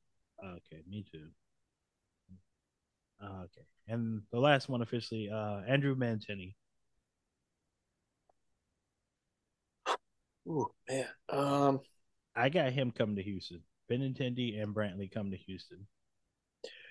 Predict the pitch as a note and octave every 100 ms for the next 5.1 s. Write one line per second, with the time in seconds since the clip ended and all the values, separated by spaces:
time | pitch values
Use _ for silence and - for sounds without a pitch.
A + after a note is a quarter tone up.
0 | - _ C3+ F3+ A3 - F#3+ D3+ A2+ A2+
1 | A2+ A#2+ A#2 - - _ G#2+ G#2+ B2+ -
2 | _ _ _ C#3 E3 E3 D3 - C3+ A#2
3 | A2+ A#2 - B2+ A#2+ A2+ A2 - - -
4 | G#2 - C#3 C3 A2+ G#2+ G#2+ - G#2+ A2